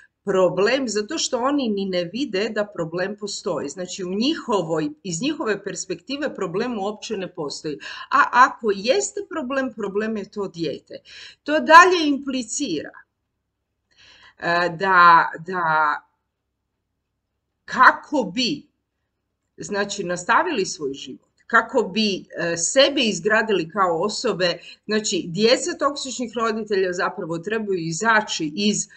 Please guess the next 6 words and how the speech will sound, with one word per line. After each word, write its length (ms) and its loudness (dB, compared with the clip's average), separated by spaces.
familijarnog 680 4
sustava, 520 -4
odnosno 480 -2
trebaju 640 0
osigurati 880 -2
pretpostavke 880 -4